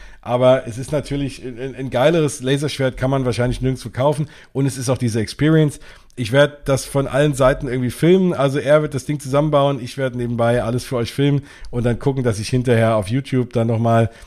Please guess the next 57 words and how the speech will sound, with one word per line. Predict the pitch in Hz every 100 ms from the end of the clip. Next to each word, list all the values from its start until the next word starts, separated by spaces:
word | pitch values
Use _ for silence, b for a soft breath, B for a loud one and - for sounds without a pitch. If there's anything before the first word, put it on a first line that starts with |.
| B
in | 117
meinem | 113 113
YouTube-Kanal | 127 131 - 120 113 113
übrigens | 107 110 107
da, | 127 131
wenn | 120
ihr | 117
dem | 123
noch | 135
nicht | 120 113
folgt, | - 131 131
folgt | - 175 175
dem | 139
bitte | 139 135
mal, | 131 131
das | 117
wär | 120 117
ganz | 113 104
nett. | 170 180 B B B
Ich | 98
hab | 123 127
jetzt | 117 98
auch | 113
meinen | 120
allerersten | - 143 127 127 - 113
Vlog | 101 143 160
da | 143
drauf | 120 117 127
gemacht, | - 120 123 - -
ähm, | 113 120 120
<laughs> |
von | - 113 170
der | 127 117 110
Hoteltour | 120 - 143 165 - 147 147 139 B B B
aus | 120 117
dem, | - 120 123
äh, | 117 117
aus | 113 113 -
meinem | 113
letzten | 113 120 -
Trip | 107 - - - _ _ _ _ _ _ _ -
nach | 117 110
Walt | 110
Disney | 123 131
World | 117 120
und | 117 113
von | 123
den | 117
anderen | 120 135
Tagen. | 127 123 120
Den | 117
Chip | - 170
hab | 147
ich | 123
ja | 123
leider | 123 123
verloren. | 123 117 127